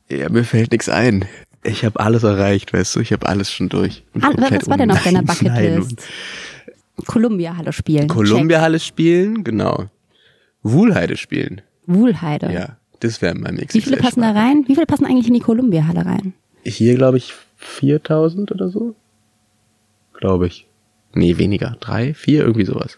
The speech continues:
Speaker 2: Und Wuhlheide?
Speaker 1: Und Wuhlheide, glaub ich, zehn.
Speaker 2: Also
Speaker 1: Oder
Speaker 2: knapp
Speaker 1: fünfzehn.
Speaker 2: Aber ihr habt ja im
Speaker 1: Bin sehr
Speaker 2: Prinzip, ihr
Speaker 1: schlecht
Speaker 2: habt ja
Speaker 1: bezahlt.
Speaker 2: letztes Jahr schon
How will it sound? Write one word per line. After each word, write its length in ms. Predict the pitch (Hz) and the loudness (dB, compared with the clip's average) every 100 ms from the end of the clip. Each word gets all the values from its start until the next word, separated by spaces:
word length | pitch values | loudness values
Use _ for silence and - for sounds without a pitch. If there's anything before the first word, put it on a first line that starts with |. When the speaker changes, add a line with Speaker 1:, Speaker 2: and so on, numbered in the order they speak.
| _ | _
Speaker 2:
Und 260 | 202 185 180 | 0 2 4
Wuhlheide? 440 | 190 220 254 - | 2 2 2 2
Speaker 1:
Und 60 | - | 0
Wuhlheide, 220 | 104 113 | 2 2
glaub 160 | 107 101 | 2 0
ich, 120 | - | -4
zehn. 480 | - - 90 - - _ _ _ _ _ _ - | -4 -2 0 -2 -10 _ _ _ _ _ _ -4
Speaker 2:
Also 160 | 196 - _ _ | -2 -4 _ _
Speaker 1:
Oder 180 | - - | -6 0
Speaker 2:
knapp 140 | 208 | 0
Speaker 1:
fünfzehn. 500 | 110 - - - 135 | -2 -4 -2 0 2
Speaker 2:
Aber 80 | 214 | 2
ihr 60 | |
habt 140 | 240 285 | 2 0
ja 60 | |
im 80 | 240 | -2
Speaker 1:
Bin 120 | - | 0
sehr 140 | 226 - | 0 0
Speaker 2:
Prinzip, 0 | |
ihr 40 | |
Speaker 1:
schlecht 320 | - - - | 0 -2 0
Speaker 2:
habt 120 | 262 247 | 2 2
ja 60 | |
Speaker 1:
bezahlt. 180 | 240 247 | 2 0
Speaker 2:
letztes 280 | - 262 - | 0 -2 0
Jahr 140 | 233 | 0
schon 500 | - 226 220 220 226 | 2 2 4 2 0